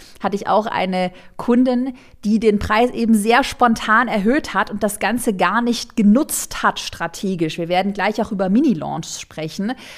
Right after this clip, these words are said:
und das ist halt eher suboptimal. Das heißt, geh das Ganze in Ruhe und durchdacht an und damit geht's weiter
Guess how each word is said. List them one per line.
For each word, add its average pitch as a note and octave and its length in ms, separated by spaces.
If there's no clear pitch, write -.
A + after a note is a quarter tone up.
und G#3 180
das - 320
ist - 320
halt - 300
eher A#3+ 220
suboptimal. E3+ 920
Das - 160
heißt, G3 260
geh A3 140
das B3+ 240
Ganze A3+ 400
in F#3 240
Ruhe A3 400
und G#3 220
durchdacht - 600
an - 160
und F3+ 140
damit A#3 300
geht's A3 320
weiter A3 400